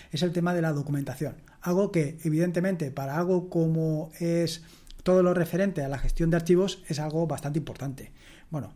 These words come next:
por no decir que es muy importante. En fin, son estas, estos pequeños detalles, estas pequeñas, em,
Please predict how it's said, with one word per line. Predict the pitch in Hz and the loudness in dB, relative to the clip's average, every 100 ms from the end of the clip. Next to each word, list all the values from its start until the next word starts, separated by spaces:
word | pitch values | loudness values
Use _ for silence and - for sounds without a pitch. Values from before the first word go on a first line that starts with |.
| - | -10
por | 147 143 | -6 -4
no | |
decir | 147 135 156 | -2 -2 -2
que | - | -2
es | 147 | -2
muy | 151 151 | 0 0
importante. | 135 113 123 107 - - - - - - | -2 -6 -12 -14 -18 -20 -20 -20 -20 -4
En | 175 | 2
fin, | 233 214 127 - | 4 4 2 -10
son | - 190 202 | -2 0 0
estas, | 190 175 202 196 170 185 - - | -2 0 2 2 2 -6 -10 -6
estos | 180 - 165 | -4 -2 0
pequeños | 170 175 175 | 2 2 2
detalles, | 165 170 214 208 170 | 2 2 4 2 0
estas | 147 160 - | -2 -4 -4
pequeñas, | 160 170 165 165 160 160 156 - - | -2 0 2 4 2 2 -2 -8 -6
em, | 160 151 143 | -4 -2 -4